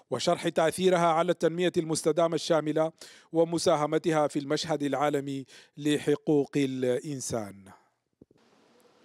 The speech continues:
إنجازات المملكة التي استعرضتها آلية المراجعة الدورية الشاملة،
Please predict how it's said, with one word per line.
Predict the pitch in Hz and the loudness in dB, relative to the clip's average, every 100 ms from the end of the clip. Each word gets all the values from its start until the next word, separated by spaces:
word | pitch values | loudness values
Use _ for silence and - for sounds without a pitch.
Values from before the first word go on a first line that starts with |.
| _ _ _ | _ _ _
إنجازات | 190 185 175 180 185 | -4 2 4 4 2
المملكة | 175 170 170 165 | 0 -2 -2 0
التي | 170 165 | -2 -2
استعرضتها | - 160 170 180 202 185 175 - 165 | -2 0 2 0 0 2 2 4 0
آلية | 190 180 175 | 2 0 0
المراجعة | 170 160 160 156 | -2 0 2 2
الدورية | 147 143 147 151 | 0 0 0 -2
الشاملة، | 139 170 131 120 117 | 0 0 0 -6 -12